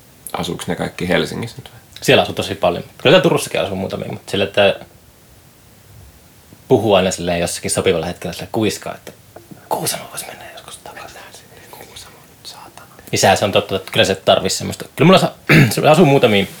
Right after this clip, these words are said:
Speaker 2: semmosia vanhoja kavereita, mutta kyllä se vaatii sellaisen, tai se onkin kivempaa, jos siellä olisi silleen jonkunlainen sosiaalinen rinki.
Speaker 1: Mm.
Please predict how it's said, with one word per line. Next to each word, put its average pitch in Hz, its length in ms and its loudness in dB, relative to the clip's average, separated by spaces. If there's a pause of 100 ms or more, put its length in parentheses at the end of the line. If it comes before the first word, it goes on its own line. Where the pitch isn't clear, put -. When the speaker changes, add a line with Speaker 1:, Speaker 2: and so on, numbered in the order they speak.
(840)
Speaker 2:
semmosia 92 460 -2 (1040)
vanhoja 92 300 2
kavereita, 92 440 2
mutta 107 220 -6
kyllä 120 180 -2
se 113 120 0
vaatii 107 240 4
sellaisen, 113 380 -4 (720)
tai 104 120 4
se - 120 2
onkin 104 220 0
kivempaa, 107 360 2
jos - 120 -6
siellä - 140 -8
olisi - 120 -8
silleen - 280 -10 (800)
jonkunlainen 95 500 0 (800)
sosiaalinen 95 560 -2 (1120)
rinki. 104 360 -4 (320)
Speaker 1:
Mm. 104 380 -2